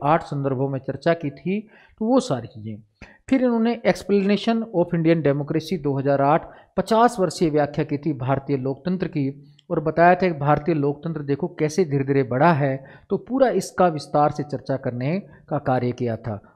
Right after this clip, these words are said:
रुडोल्फ एंड रुडोल्फ का। अब मैं इनके जो मेन मेन अध्ययन हैं जो आपके एग्जाम की दृष्टि से उपयोगी हैं उन पर मैं एक बार फिर चर्चा कर देता हूँ। पहला है प्रमुख विचार में, पहला विचार है परंपरा बनाम आधुनिकता।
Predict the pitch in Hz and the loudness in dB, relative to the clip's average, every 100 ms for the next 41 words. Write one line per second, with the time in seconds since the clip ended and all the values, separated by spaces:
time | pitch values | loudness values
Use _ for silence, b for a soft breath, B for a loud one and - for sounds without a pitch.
0 | b 165 175 - 139 123 120 120 - 110 | b 2 2 2 -4 -4 -4 -4 -6 -10
1 | 104 B B B 208 226 233 214 196 226 | -12 B B B 2 2 2 0 0 0
2 | 214 185 156 185 202 190 185 185 196 123 | 0 0 0 0 0 0 -2 -4 -8 -2
3 | 180 185 175 156 165 143 143 147 131 139 | -2 0 -2 -2 0 0 0 -4 0 2
4 | 165 165 147 131 - 160 160 - 151 147 | 2 2 -6 -8 -8 -8 -6 -4 -2 0
5 | 190 175 151 151 - B B 202 208 208 | 2 2 2 -2 -8 B B 0 0 2
6 | 196 175 160 160 175 - _ _ _ _ | 2 2 2 0 -4 -14 _ _ _ _
7 | _ _ _ _ _ 165 160 151 165 165 | _ _ _ _ _ -2 0 4 4 4
8 | 214 202 151 139 135 139 123 127 135 123 | 2 2 0 0 0 0 -2 -2 -2 -2
9 | 170 269 - _ _ _ _ b b b | -2 -6 -10 _ _ _ _ b b b
10 | b b 214 214 233 226 - 131 170 202 | b b 4 8 6 4 -2 -2 2 4
11 | 220 - - - 160 170 156 143 139 135 | 2 -6 -10 -4 0 -2 -2 -2 2 2
12 | 120 120 - 185 220 170 - 143 139 160 | 0 -6 -4 2 2 2 0 0 2 0
13 | - 160 160 160 175 151 139 139 143 131 | 0 0 0 4 4 4 0 0 -2 -6
14 | 117 127 - - 107 - _ | -6 -8 -8 -8 -8 -10 _